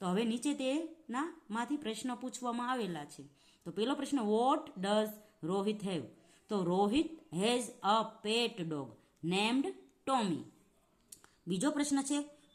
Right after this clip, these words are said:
where does Rohit take Tommy's for a walk? રોહિત ટોમીને ક્યાં લઈ જતો હતો ચાલવા માટે? તો રોહિત takes Tommy for a walk around the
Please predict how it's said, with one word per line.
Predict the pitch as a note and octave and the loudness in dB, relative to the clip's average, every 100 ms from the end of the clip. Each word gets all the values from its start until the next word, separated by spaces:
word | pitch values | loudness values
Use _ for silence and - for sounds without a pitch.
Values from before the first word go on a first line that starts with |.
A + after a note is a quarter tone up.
| D#3+ | 0
where | G3 C4 E4 F4 | 2 4 4 4
does | A#3+ A#3 A#3 A3 G#3 | 4 6 6 4 0
Rohit | G3 A3+ A#3 C#4+ C#4 | 4 4 4 0 0
take | C4+ A#3 A#3 A#3+ - - - A3 | -8 0 2 0 -4 -18 -4 0
Tommy's | G#3+ A3+ A#3 - - | 2 2 -2 -6 -8
for | F#3+ F#3+ | -4 0
a | G3+ G3+ G#3+ | 2 2 2
walk? | A3 D#3+ - - _ _ _ _ _ _ - | 2 0 -4 -20 _ _ _ _ _ _ -10
રોહિત | E3 A3+ A#3+ C4+ - | -2 0 0 -2 -2
ટોમીને | A#3+ A#3+ B3 A#3+ | -2 0 0 0
ક્યાં | C4 B3 | 2 2
લઈ | G#3 | 2
જતો | F3 D#3+ C#3+ C3 | 0 -2 -4 -8
હતો | - B2+ - - | -12 -16 -16 -4
ચાલવા | F3+ F3 D#3+ D3 | 0 2 2 0
માટે? | C#3+ C3+ C3+ - _ _ | -4 -8 -14 -16 _ _
તો | F#3+ F3 | -2 2
રોહિત | F#3 A3 C4 E4 - - _ - | 4 4 6 4 0 -16 _ -4
takes | B3+ C4 - - - _ C4+ | 0 2 0 -4 -10 _ 4
Tommy | C#4+ A#3 G3+ G#3+ - _ _ - | 4 6 2 -4 -10 _ _ -2
for | A#3 A#3 | 2 4
a | A#3 A3+ | 4 2
walk | A#3+ C4 A#3 A#3 - F#3 | 4 4 4 0 -4 2
around | G3+ G#3+ A3 | 6 6 4
the | F#3+ F#3+ | 2 2